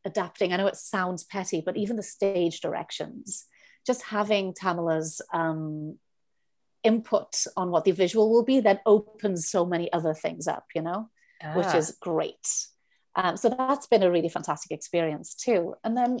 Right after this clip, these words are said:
Speaker 1: we have a reading coming up of the musical in, um, October, I think, at
Speaker 2: Nice.
Speaker 1: Playwrights Horizons,
Speaker 2: Yes.
Speaker 1: which is really exciting. Yeah, we're very excited about that. But,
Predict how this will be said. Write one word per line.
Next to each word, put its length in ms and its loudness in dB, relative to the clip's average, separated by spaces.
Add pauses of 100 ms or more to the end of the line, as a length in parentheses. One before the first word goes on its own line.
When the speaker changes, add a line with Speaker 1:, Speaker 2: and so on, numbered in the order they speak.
Speaker 1:
we 140 4
have 160 6
a 80 8
reading 500 2 (100)
coming 280 -6
up 160 -10 (400)
of 300 -2
the 80 4
musical 520 0 (600)
in, 480 2
um, 440 -4 (460)
October, 580 -2
I 120 0
think, 200 -6
at 100 -4
Speaker 2:
Nice. 40 -14
Speaker 1:
Playwrights 460 0
Horizons, 300 2
Speaker 2:
Yes. 340 8
Speaker 1:
which 100 0
is 140 -2
really 160 2
exciting. 580 -4 (1040)
Yeah, 380 4
we're 120 10
very 180 8
excited 360 0
about 220 0
that. 220 0 (120)
But, 220 -2